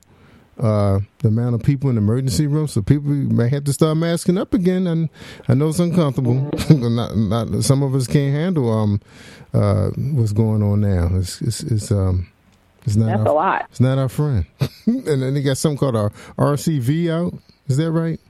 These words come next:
Speaker 1: Whatever that is. <laughs> My neighbor.
Speaker 2: Yeah,
Speaker 1: Yeah, my
Speaker 2: I,
Speaker 1: neighbor.
Speaker 2: I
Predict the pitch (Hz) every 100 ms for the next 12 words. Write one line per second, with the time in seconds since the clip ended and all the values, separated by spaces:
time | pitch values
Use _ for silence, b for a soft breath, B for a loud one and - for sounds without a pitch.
0 | _ b b b b _ 117 127 120 131
1 | 110 92 90 - - - - - 147 -
2 | - - - 113 120 131 240 320 311 208
3 | 160 151 139 127 202 233 123 87 80 220
4 | 247 226